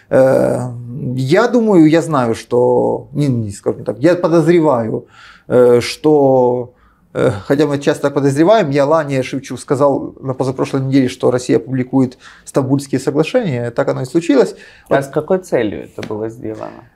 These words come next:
Speaker 1: Э, с целью дискредитации позиции Украины. Что у, об Украине нечего сегодня с Украиной говорить. Потому что она по одной рукой подписывает Минские, Стамбульские соглашения, ну, выбрасывает это, и с целью дискредитации нашего следующего шага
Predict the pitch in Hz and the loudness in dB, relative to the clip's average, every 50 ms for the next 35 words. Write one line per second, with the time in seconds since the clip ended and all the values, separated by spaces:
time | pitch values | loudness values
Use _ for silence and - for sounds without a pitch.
0 | _ - - - - - - - - 320 285 277 220 214 220 - - 240 226 220 | _ -10 -8 -4 -2 -2 -2 0 2 2 4 2 2 0 -2 -2 0 0 2 2
1 | 214 185 - - 151 - 151 127 127 123 - - 120 117 113 - - - 90 - | 2 2 2 0 -2 -2 -2 -2 -4 -4 -6 -6 -6 -6 -6 -8 -10 -12 -12 -12
2 | - - 139 123 _ _ _ _ _ _ _ _ _ _ _ _ _ - 135 - | -14 -18 -20 -20 _ _ _ _ _ _ _ _ _ _ _ _ _ -12 -6 0
3 | - 170 175 170 - 185 165 175 175 180 180 170 180 175 202 190 - 226 240 262 | 2 2 4 4 2 0 0 0 2 2 4 2 2 0 -2 0 2 2 2 2
4 | 294 277 247 208 185 185 202 226 226 185 - - 202 180 180 190 170 - - 175 | 2 2 2 2 2 2 2 2 0 0 -2 -2 0 2 2 2 0 0 0 2
5 | 170 160 185 208 202 170 165 - - - 156 160 165 156 151 139 131 143 156 175 | 2 4 2 2 0 -2 -6 -8 -4 -2 0 0 0 0 0 0 2 2 2 2
6 | 170 170 131 - - - - _ _ _ _ _ _ _ _ 151 143 156 175 175 | 2 0 0 -2 -6 -14 -20 _ _ _ _ _ _ _ _ -2 0 0 0 0
7 | - - 175 170 175 175 175 - 170 156 151 151 156 185 185 170 160 165 180 170 | 0 0 0 0 0 -2 -2 0 2 2 2 2 2 2 2 2 2 2 0 0
8 | 175 196 196 - - 320 - - 180 151 139 143 165 214 240 220 190 - - 151 | 0 -2 0 2 2 2 4 4 2 2 2 2 2 2 2 0 -2 0 0 0
9 | 143 143 - 147 143 143 156 220 214 180 - - 151 139 143 - 127 131 131 127 | 0 0 -2 -4 -2 0 0 2 0 0 0 0 0 0 0 -2 -2 -2 -2 -2
10 | - - 127 120 117 120 - - _ _ - 190 175 156 135 135 143 160 156 160 | -2 -4 -4 -4 -6 -10 -14 -18 _ _ -4 -2 0 0 2 2 2 2 2 4
11 | 156 139 127 - - - 120 117 - - 110 98 - - - - - - - - | 2 2 2 -2 -4 -6 -6 -6 -4 -6 -8 -8 -8 -10 -10 -10 -14 -20 -20 -20
12 | _ _ - - 202 - - 226 220 190 170 165 - - 190 180 175 196 190 185 | _ _ -4 -4 0 2 4 4 4 2 0 -2 0 0 0 2 2 2 2 2
13 | 185 - 156 165 165 170 165 156 156 170 156 143 139 143 - 143 143 135 - - | 0 -2 -2 -2 0 0 0 0 2 2 2 2 2 0 0 -2 -2 0 0 0
14 | 180 180 156 139 131 135 131 | 0 0 0 0 -2 -2 -4